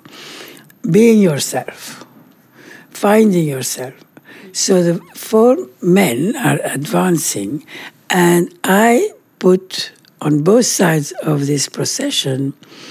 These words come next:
a few elements that will accompany them, which are in their psyche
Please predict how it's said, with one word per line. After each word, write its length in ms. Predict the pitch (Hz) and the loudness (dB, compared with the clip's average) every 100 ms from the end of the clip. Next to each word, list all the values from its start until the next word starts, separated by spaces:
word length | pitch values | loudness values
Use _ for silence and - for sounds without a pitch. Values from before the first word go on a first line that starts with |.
| - - - _ - - | -14 -14 -14 _ -14 -10
a 20 | |
few 340 | - 196 254 | -2 2 2
elements 720 | - 226 240 180 151 151 147 - - | 2 2 4 2 -2 -6 -8 -12 -6
that 260 | 165 160 | -6 -4
will 180 | - 175 | -4 -4
accompany 1000 | 170 160 - 269 277 - 156 147 139 135 - - | -4 -6 -2 0 0 -2 -2 -2 -2 -6 -10 -8
them, 400 | 143 131 135 - - - - - | -6 -4 -6 -12 -18 -20 -16 -6
which 240 | 185 - | -4 -2
are 200 | 180 180 | 0 0
in 160 | 196 170 | 2 2
their 160 | 170 | 2
psyche 640 | 151 - 220 220 - 123 | 0 2 2 0 -4 -10